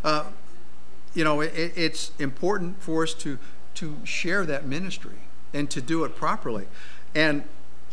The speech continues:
thinking in that same line, you know, if we're being genuine with people as we're presenting the gospel, and they're seeing us every day, what do we do when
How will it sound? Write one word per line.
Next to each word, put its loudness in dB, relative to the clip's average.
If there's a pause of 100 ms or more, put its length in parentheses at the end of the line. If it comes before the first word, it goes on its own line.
(680)
thinking 0 (420)
in 2
that 2
same 2
line, 0 (360)
you 0
know, 0 (960)
if 0
we're 2
being 0
genuine 0
with 0
people 0 (1300)
as 0
we're 0
presenting 0
the -2
gospel, 0 (380)
and 2
they're 2
seeing 2
us 0
every 0
day, 0 (760)
what 2
do 4
we 2
do 0
when 0